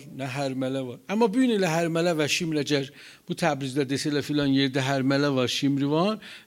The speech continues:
mən yəqinim var ki, burada bir nəfər cə-, qalmaz. Hamı gedər, ona bir daş atar. Asid Şədan qatillərinə nisbət hamımızın zehnimizdə belə bir zat var.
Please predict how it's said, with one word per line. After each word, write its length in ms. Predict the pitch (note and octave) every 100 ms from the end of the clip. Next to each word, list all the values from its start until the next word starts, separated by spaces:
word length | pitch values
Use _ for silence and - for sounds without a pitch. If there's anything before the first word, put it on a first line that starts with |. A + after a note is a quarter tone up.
| E3+
mən 160 | G3
yəqinim 480 | G3 F3+ D#3 F3 F3+
var 160 | E3+ D3+
ki, 160 | F3
burada 240 | E3 E3 E3+
bir 160 | D3+ E3+
nəfər 240 | D3 D#3 B2
cə-, 140 | - -
qalmaz. 400 | D3 C3+ C3 A#2 D#3+
Hamı 240 | D#3 F3+
gedər, 320 | F3 D#3+ F3+
ona 160 | E3+ E3
bir 120 | C#3+
daş 220 | C#3+ C3+ B2+
atar. 300 | - A#2 - _ _ _ _ _ _ _ _ _ _ _ _ _ _ _ _ _ - -
Asid 400 | B2+ A#2+ C3 A2+
Şədan 560 | - B2+ C3 C#3 D#3 D#3 - - - _ - - - - -
qatillərinə 760 | C3+ C#3 A#2+ D3+ C3+ D3 D3 F3
nisbət 360 | F3+ - F#3 F3+ - - - -
hamımızın 600 | C#3 D3+ D#3 D#3+ D#3+ F#3+
zehnimizdə 560 | E3 C#3+ C#3+ C#3+ C3 D3+
belə 240 | C#3 C3+
bir 120 | A#2
zat 280 | G#2+ A2 -
var. 180 | D3+ -